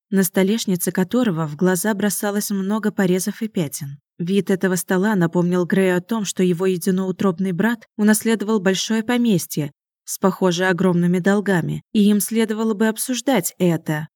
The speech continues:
а не безумное предположение, что Моррис был убит. Но казалось, что Шеридана, кроме этого, ничего не интересует.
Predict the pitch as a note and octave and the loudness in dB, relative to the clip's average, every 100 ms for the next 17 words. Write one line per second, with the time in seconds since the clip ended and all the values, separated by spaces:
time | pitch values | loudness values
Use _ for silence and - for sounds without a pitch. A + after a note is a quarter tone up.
0 | - F#3+ F3 E3+ E3+ D3+ E3+ F3 G3+ A3 | -6 0 0 2 0 -2 -6 -4 -4 -2
1 | A3 G#3 A3 A3 A3+ A#3+ D#3 D#3 - D#3+ | -2 -4 -4 -4 -2 -2 -2 -4 -4 -4
2 | D#3 D#3+ F3 F3+ E3+ F3 E3+ D3 - _ | -4 -6 -4 -4 -4 -4 -6 -8 -16 _
3 | _ - F#3+ F#3+ G#3 F#3+ A#3+ A3 F3+ - | _ -2 0 2 0 0 0 0 -2 -2
4 | F3+ - A#3+ G#3+ D#3+ D#3+ D#3+ - - G#3 | -4 0 0 0 0 -2 -2 -10 0 4
5 | G3 G3 F#3+ F#3+ G3+ G3+ A#3 - B3 F#3 | 4 4 2 2 4 4 2 0 0 0
6 | F3+ F#3+ F#3+ G#3 G3 - E3+ D3+ D3 | 0 -2 -4 -2 -2 -4 -4 -4 -10